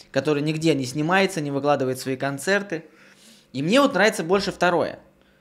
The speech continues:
Потому что больше второе похоже, э, для меня больше похоже на то, что вот, э, происходило, например, в Америке с развитием стендапа.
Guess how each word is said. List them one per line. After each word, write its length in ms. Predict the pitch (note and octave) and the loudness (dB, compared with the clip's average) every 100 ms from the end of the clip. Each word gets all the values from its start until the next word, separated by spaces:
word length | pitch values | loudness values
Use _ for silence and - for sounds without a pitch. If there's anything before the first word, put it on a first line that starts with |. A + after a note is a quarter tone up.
| _ | _
Потому 220 | - D3+ | -6 -4
что 140 | C#3+ E3 | -2 0
больше 280 | F#3+ F#3+ | 2 0
второе 400 | E3 E3 F3 B3+ | -2 0 6 4
похоже, 520 | - D#3 - G3 F3 D#3 F#2 | 4 -2 0 0 0 -4 -6
э, 380 | B2+ C3+ C3+ C3+ | -4 -2 0 -2
для 120 | C#3+ | -4
меня 280 | D#3 F#3+ F#3+ | -2 0 0
больше 420 | C#3+ F3 D#3+ - | 2 2 2 -2
похоже 420 | C3+ B2+ F#3 E3+ | -4 -2 -2 -2
на 140 | C3+ | -4
то, 180 | C3 D#3+ | -2 0
что 200 | F3 - | 0 -2
вот, 280 | C3 C3 C3 | -2 -2 -2
э, 580 | B2+ B2 A#2+ A#2+ A2+ G2+ G2 | -2 0 0 0 -2 -4 -4
происходило, 500 | C3+ B2 C3 C3+ C#3 | -8 -6 -6 -2 -2
например, 280 | B2+ B2+ B2+ | -4 -6 -4
в 60 | |
Америке 480 | B2+ C#3+ D3+ B2+ B2+ | -4 -4 -4 -6 -8
с 80 | B2 | -6
развитием 460 | B2+ B2 C3 B2+ A#2+ | -4 -4 -4 -6 -8
стендапа. 540 | C3+ C#3 A#2+ - - | -8 -4 -4 -6 -16